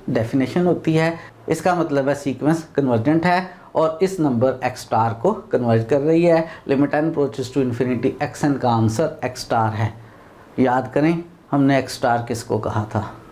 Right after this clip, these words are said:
हमने x star कहा था sequence से बनने वाले set के infimum को। तो result ये prove हो गया है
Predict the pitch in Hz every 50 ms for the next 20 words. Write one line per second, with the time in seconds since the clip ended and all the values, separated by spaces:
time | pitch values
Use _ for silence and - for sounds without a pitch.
0 | - - - - - - - - - - 160 170 190 196 208 208 202 - - -
1 | - 185 170 170 - - - 170 160 160 151 - 151 143 151 147 143 - 175 185
2 | 208 214 - - - - _ _ - - - 165 160 - 170 170 170 170 170 -
3 | 165 160 151 143 139 135 135 139 143 139 139 135 131 131 123 113 - - 143 131
4 | - - - - 139 143 - 147 147 135 117 110 - 147 143 139 127 117 113 -
5 | 110 107 110 - - - - - - - - - - - 147 139 127 120 113 117
6 | - - - - - - 139 135 143 156 160 160 156 - - - - 151 156 147
7 | 143 143 139 131 139 135 127 127 127 135 131 127 127 -